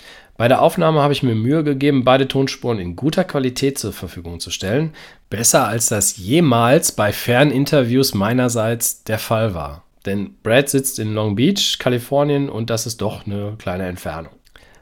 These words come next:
Warum erkläre ich so viel im Vorhinein? Wir sprechen natürlich Englisch und ich wollte dich nicht einfach so ins kalte Wasser werfen.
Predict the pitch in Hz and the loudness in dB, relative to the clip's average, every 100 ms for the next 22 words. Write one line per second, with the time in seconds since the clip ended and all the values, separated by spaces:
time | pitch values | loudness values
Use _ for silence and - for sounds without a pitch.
0 | _ 101 120 143 107 101 107 151 156 - | _ 6 8 6 4 2 4 4 2 -2
1 | 156 175 165 160 170 175 170 180 220 - | 0 0 0 0 2 2 2 2 0 -6
2 | - - - 160 165 156 147 127 120 98 | -20 -12 0 2 2 2 2 2 0 0
3 | - 92 127 175 220 - 131 113 117 156 | -4 0 4 6 4 2 -4 2 2 4
4 | 120 117 92 - 127 151 139 - 104 110 | 2 -2 -4 -2 0 2 -2 -2 -2 -2
5 | 113 - 107 107 92 98 80 76 71 - | -2 -2 -2 0 0 0 -2 -6 -10 -16